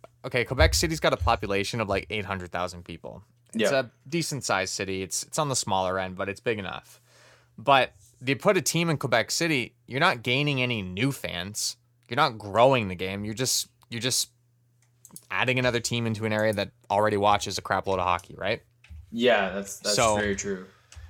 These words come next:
Speaker 1: so, and then you get down to the logistical stuff, okay? It's like, okay, the Canadian dollar is not worth as much as the American dollar. So the N H L will not make as much money off of Quebec City as they will make off, say, Houston, or they have made off of, say,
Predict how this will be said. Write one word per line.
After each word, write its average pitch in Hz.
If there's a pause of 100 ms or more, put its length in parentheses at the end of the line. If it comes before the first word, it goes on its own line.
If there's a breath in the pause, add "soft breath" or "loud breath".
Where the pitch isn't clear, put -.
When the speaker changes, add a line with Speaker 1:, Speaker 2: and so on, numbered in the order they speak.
(400 soft breath)
Speaker 1:
so, 135
and 156
then 170
you 180
get 156
down 160
to 156
the 147
logistical 135
stuff, 95
okay? 117
It's 117
like, 117
okay, 110
the 98
Canadian 139
dollar 123
is 110
not 110
worth 107
as 98
much 101
as -
the 104
American 95
dollar. 92
So -
the 120
N 139
H 147
L 143
will 120
not 110
make 104
as 104
much 104
money 101
off 95
of 98
Quebec 98
City 143
as 107
they 113
will 107
make 107
off, 101
say, 101
Houston, 110
or 90
they 92
have 113
made 107
off 98
of, 98
say, 95